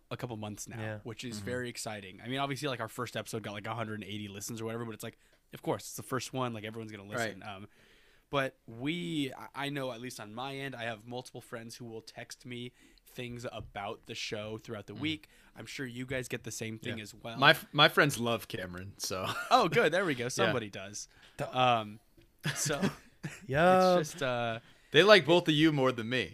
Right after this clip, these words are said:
Speaker 3: <laughs> so it's very much in line with
Speaker 1: Understandable.
Speaker 3: our friendships. <laughs>
Speaker 1: Uh, but no, it's just, it's awesome. I mean, to know that we have an audience of some kind, whether it be
Speaker 3: Mm-hmm.
Speaker 1: like I'm always joking around that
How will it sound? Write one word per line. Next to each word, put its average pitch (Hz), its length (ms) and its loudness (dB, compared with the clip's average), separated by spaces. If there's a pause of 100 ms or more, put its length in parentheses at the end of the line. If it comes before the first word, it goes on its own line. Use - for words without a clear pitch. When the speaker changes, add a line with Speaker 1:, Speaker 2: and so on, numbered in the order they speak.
(140)
Speaker 3:
<laughs> - 120 -2
so 135 320 4
it's - 260 -2
very 127 320 2
much 113 300 -2
in 107 120 -6
line 117 80 -4
with 107 40 -2 (400)
Speaker 1:
Understandable. 95 60 -2
Speaker 3:
our 92 80 -4
friendships. 98 720 -4
<laughs> 151 60 -4 (600)
Speaker 1:
Uh, 120 240 2
but 143 200 0
no, 185 100 4
it's 151 160 0
just, 160 220 -6
it's 156 100 -6
awesome. 147 500 0
I 113 140 -8
mean, 107 360 -8 (100)
to 123 100 -8
know 113 240 -4
that 104 220 -10
we 113 140 -6
have 98 440 -10 (560)
an 135 80 2
audience 135 420 4
of 117 80 -8
some 113 280 0
kind, 95 400 -12
whether 113 240 -6
it 110 120 -6
be 113 180 -4
Speaker 3:
Mm-hmm. 110 80 -6
Speaker 1:
like 110 140 -6
I'm 113 140 -6
always 107 200 -4
joking 110 340 -6
around 104 320 -8
that 101 160 -10